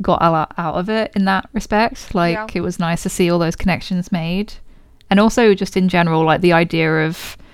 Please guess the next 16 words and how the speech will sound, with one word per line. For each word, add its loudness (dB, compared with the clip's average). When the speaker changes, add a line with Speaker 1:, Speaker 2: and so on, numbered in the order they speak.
Speaker 1:
characters 0
being 2
stranded -4
and -10
crash -2
landing 2
on -2
a -2
planet 0
and 0
having -2
to -4
work -2
together -2
and 2
everything. -2